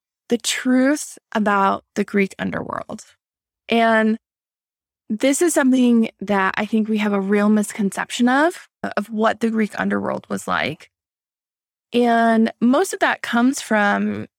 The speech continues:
a Christian influence of a belief that this is hell and that Mount Olympus, or where the gods live, is heaven. But that's really not what the Greek underworld was like.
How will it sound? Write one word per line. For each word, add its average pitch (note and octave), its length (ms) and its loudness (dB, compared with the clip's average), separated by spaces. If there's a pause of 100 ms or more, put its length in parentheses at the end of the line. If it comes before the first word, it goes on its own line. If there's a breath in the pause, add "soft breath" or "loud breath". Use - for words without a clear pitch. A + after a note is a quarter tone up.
(220)
a A3+ 80 -2
Christian A#3 480 0
influence B3 840 0
of G#3 300 -6 (160)
a G3+ 80 -2
belief A3 580 0
that - 160 -2 (220)
this C4+ 260 -2
is A3 400 0 (640)
hell C4+ 580 0 (960)
and A3 240 4
that G3 720 -2 (340)
Mount A3+ 460 2
Olympus, G#3+ 360 2
or F#3+ 60 -4
where F#3+ 100 -4
the F3+ 120 -4
gods G3 340 -2
live, F#3 400 -4
is - 160 -12
heaven. - 520 -10 (580)
But A#3 120 0
that's B3 240 -2
really A#3+ 380 2
not F#3 320 0
what G3 120 -6
the G3+ 60 -2
Greek F#3+ 300 -4
underworld F#3+ 600 -6 (160)
was - 160 -10
like. - 300 -6